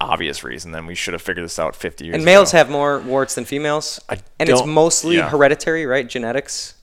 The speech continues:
Speaker 1: I think so. I'd have to go back and read the study again. It's in, it's
Speaker 2: Yeah.
Speaker 1: in the process. So we shouldn't even call this, like, fact because it was, it's kind of a hypothesis or
Speaker 2: It probably was just a theory.
Speaker 1: uh, a theory that they're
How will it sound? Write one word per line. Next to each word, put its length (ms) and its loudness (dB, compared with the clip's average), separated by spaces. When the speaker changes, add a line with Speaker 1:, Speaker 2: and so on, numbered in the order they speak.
Speaker 1:
I 60 -16
think 960 -4
so. 420 2
I'd 80 6
have 140 0
to 100 -6
go 20 -8
back 220 4
and 80 -6
read 120 -2
the 40 -10
study 340 2
again. 360 -6
It's 200 -4
in, 120 2
it's 240 6
Speaker 2:
Yeah. 40 6
Speaker 1:
in 60 4
the 60 2
process. 560 4
So 200 8
we 80 2
shouldn't 220 0
even 220 0
call 260 4
this, 200 0
like, 220 0
fact 640 2
because 380 -2
it 80 -4
was, 200 -8
it's 200 -10
kind 160 -2
of 80 -2
a 60 -2
hypothesis 920 -6
or 280 -10
Speaker 2:
It 80 -4
probably 240 8
was 260 6
just 140 -4
a 60 -2
theory. 400 0
Speaker 1:
uh, 180 -2
a 60 -8
theory 360 2
that 160 -6
they're 140 -8